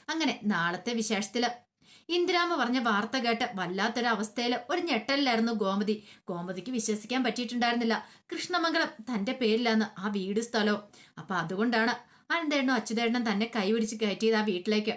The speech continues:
അല്ലാതെ തന്നോടുള്ള സ്നേഹം കൊണ്ടൊന്നുമല്ല, തന്നെ കൊന്നിട്ടാണെങ്കിലും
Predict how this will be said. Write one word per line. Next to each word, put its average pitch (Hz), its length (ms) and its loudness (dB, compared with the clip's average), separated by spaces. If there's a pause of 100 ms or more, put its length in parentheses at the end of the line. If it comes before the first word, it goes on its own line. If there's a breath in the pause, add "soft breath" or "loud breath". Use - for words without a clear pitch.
(300 loud breath)
അല്ലാതെ 175 440 -4
തന്നോടുള്ള 185 540 -4
സ്നേഹം 196 360 0
കൊണ്ടൊന്നുമല്ല, 226 440 4 (360 loud breath)
തന്നെ 170 280 -6
കൊന്നിട്ടാണെങ്കിലും 208 800 0